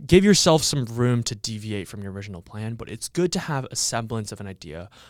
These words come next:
of what you wanna do beforehand. That's number two. Number three, and I wish I'd done more of this during the conference. I feel like I did this to a decent extent,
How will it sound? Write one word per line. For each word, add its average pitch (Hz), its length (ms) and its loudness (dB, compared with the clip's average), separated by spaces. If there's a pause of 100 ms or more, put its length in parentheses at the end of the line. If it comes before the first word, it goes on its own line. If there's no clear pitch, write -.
(100)
of 92 120 -12
what - 280 -20
you - 60 -16
wanna 82 240 -14
do 80 220 -14
beforehand. - 640 -20 (880)
That's 127 220 -6
number 98 200 -12
two. - 260 -14 (840)
Number 233 280 4
three, 151 600 6
and 117 440 -4
I 165 560 0
wish 175 420 4
I'd 131 320 2
done 123 460 2
more 139 460 4
of 143 100 6
this 131 260 4
during 120 160 0
the 113 80 -2
conference. 117 400 -6
I 156 80 -6
feel 226 140 -4
like 170 120 2
I 139 60 4
did 117 180 -2
this 113 200 -2
to 104 140 -4
a 95 60 -6
decent 131 600 -4
extent, 85 500 -8